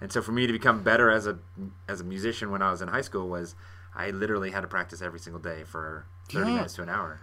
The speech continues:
Speaker 2: Well, yeah, I mean, everybody, <laughs> it's like everybody, I don't know. It's like there are some freaks that maybe, you know, like certain child prodigies that sort of defy comprehension. But, but I think even them,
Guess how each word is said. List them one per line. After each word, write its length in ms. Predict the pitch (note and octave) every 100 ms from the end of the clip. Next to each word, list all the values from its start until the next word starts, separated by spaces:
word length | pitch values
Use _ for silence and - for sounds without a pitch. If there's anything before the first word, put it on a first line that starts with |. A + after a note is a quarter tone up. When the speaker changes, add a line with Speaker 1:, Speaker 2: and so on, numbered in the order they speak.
| -
Speaker 2:
Well, 120 | A3+
yeah, 200 | A#3+ E4
I 80 | G3+
mean, 200 | F3 F#3+
everybody, 720 | F3+ G#3+ C#4+ G3 F3+ E3 D#3 - - - -
<laughs> 480 | - - - - -
it's 180 | - -
like 220 | A3+ G#3 - -
everybody, 720 | G3+ A#3+ B3+ G#3+ F#3 F3+ E3 -
I 100 | F3+
don't 140 | G#3
know. 220 | D3+ A2 G2+ -
It's 80 | -
like 160 | G3+ G3
there 120 | A3
are 120 | A3
some 200 | G#3+ F3
freaks 640 | D3+ - E3 C#3+ - - - - - -
that 240 | C#3 C3+
maybe, 540 | D3 C#3 C3 C3 B2 - - - -
you 80 |
know, 160 | D3+ B2+
like 160 | B2 A#2+
certain 280 | D#3+ C#3+ C3
child 360 | - C#3 C3
prodigies 580 | - B2+ B2 A2 A#2 A2
that 200 | A#2 A2+
sort 160 | B2+ A2+
of 80 | G2+
defy 640 | A#2 - A#2 A#2 A2 A2 - - - - - - - - -
comprehension. 760 | D3 D3 C3 A#2 C#3+ - A#2 - - -
But, 260 | G#3 G3+ -
but 180 | F3+ F3+
I 60 | D#3
think 260 | - G3+ - - - - -
even 280 | F#3+ G#3 G#3
them, 300 | D#3+ E3+ C3+